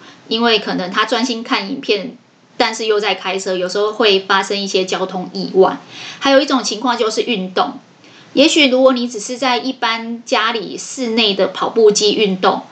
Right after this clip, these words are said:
这个时候你还可以看影片，但是如果你其实是在外面慢跑，或者是出去散步，或者是去跑马拉松，这个时候其实你会发现，尤其是美国人都会戴耳机，他不会看影片，因为你在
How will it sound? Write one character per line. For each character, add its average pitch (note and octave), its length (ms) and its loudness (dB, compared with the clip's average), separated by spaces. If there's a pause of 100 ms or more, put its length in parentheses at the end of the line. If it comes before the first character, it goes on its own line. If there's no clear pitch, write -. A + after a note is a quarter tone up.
(280)
这 F4+ 120 4
个 C4+ 120 6
时 A#3+ 120 -2
候 A3+ 80 -4
你 G#3 80 -10
还 F#3+ 140 -4
可 A3 120 -6
以 F#3+ 100 0
看 F#3 280 -8
影 B2+ 140 -12
片， - 280 -2 (220)
但 E4 160 0
是 E4 140 0
如 B3+ 100 6
果 B3 140 6
你 F3+ 120 -8
其 G3+ 300 0
实 G#3+ 80 -6
是 A#3+ 120 -10
在 A3 180 0
外 G#3+ 160 -2
面 G#3 180 -8
慢 G3 320 -6
跑， - 260 -14 (440)
或 A#3+ 160 6
者 A3+ 40 4
是 A3 240 -2
出 A3 200 0
去 A3 200 0
散 F#3 460 -2
步， F#3+ 220 -4 (240)
或 B3+ 180 6
者 A3 60 0
是 A3+ 500 2
去 A#3 400 2
跑 F#3+ 260 2
马 G3 240 2
拉 G3 220 0
松， G3 320 -6
这 - 100 0
个 A#3 140 4
时 G#3 140 -2
候 A3+ 120 0
其 G#3 160 -2
实 F#3+ 200 -2
你 F#3+ 180 -4
会 A#3+ 140 2
发 A#3+ 200 2
现， G#3+ 280 -4 (720)
尤 A3 100 8
其 A3+ 160 4
是 B3 160 2
美 F#3+ 220 0
国 - 280 -2
人 A2+ 220 -2 (240)
都 F#3 120 4
会 G#3+ 120 4
戴 G3+ 200 0
耳 - 100 -8 (100)
机， - 300 -18 (160)
他 A#3 160 0
不 A3+ 100 0
会 G#3 160 4
看 G3 260 -4
影 - 140 -8
片， F3 240 0
因 B3 60 6
为 B3+ 80 6
你 G3+ 80 -4
在 A3+ 300 -4